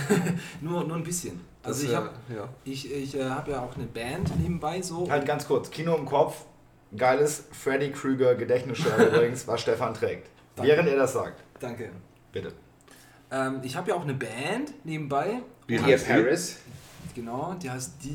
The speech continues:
Speaker 1: Dear Paris.
Speaker 3: Die kenn ich aus der Volkswagen Sound Foundation.
Speaker 1: Stimmt.
Speaker 2: Sind
Speaker 1: Ja,
Speaker 2: das nicht
Speaker 1: waren
Speaker 2: die,
Speaker 1: wir auch
Speaker 2: die,
Speaker 1: schon dabei.
Speaker 2: die kecken Jungs mit den geilen Shirts?
Speaker 1: <laughs> Exakt die, Mann.
Speaker 2: Mhm.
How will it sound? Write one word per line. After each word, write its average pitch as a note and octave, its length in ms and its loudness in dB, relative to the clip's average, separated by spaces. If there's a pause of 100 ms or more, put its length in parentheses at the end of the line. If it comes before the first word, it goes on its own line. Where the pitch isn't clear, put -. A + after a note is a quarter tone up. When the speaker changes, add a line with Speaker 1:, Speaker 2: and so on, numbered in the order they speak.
(120)
Speaker 1:
Dear F3+ 280 -2
Paris. C#3+ 460 -6
Speaker 3:
Die B2+ 60 -4
kenn G3+ 160 2
ich G#3+ 80 2
aus F3 100 2
der D#3 100 0
Volkswagen F#3 600 0
Sound G3 240 -2
Foundation. G2 460 -6 (260)
Speaker 1:
Stimmt. C4+ 440 -4 (420)
Speaker 2:
Sind C3+ 140 -2
Speaker 1:
Ja, D3+ 80 6
Speaker 2:
das C#3+ 100 6
nicht E3+ 140 2
Speaker 1:
waren - 100 4
Speaker 2:
die, C3+ 60 4
Speaker 1:
wir - 60 4
auch - 40 2
Speaker 2:
die, C#3 80 0
Speaker 1:
schon C#3 100 -4
dabei. A2+ 240 -6
Speaker 2:
die - 120 -6
kecken E3+ 240 -2
Jungs F#3 280 4
mit D#3+ 100 4
den B2+ 80 2
geilen B2+ 280 4
Shirts? - 460 0 (120)
Speaker 1:
<laughs> E3+ 140 -4
Exakt F3 480 -4
die, F3+ 120 -8
Mann. F#2+ 280 -8
Speaker 2:
Mhm. B2 280 -4